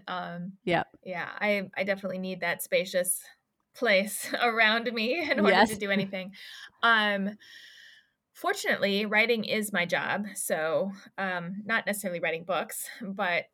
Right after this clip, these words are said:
Speaker 1: sitting down to write is what I do every day. So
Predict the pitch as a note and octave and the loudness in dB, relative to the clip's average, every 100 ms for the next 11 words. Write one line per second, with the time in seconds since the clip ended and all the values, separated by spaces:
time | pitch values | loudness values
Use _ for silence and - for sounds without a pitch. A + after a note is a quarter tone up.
0 | - - C#4 B3+ A3 G3 G3 G3 G#3 G#3 | -16 -4 -4 0 0 2 0 -2 -4 -4
1 | G3 E3 E3 - F3 F3+ F#3+ F#3+ F3+ F3 | -2 -2 -4 -6 -4 -4 -6 -4 -4 -4
2 | E3+ E3+ F#3 - A2+ F#3+ - - F#3+ F#3+ | -6 -6 -8 -6 -6 -6 -6 -4 0 2
3 | F#3 | 0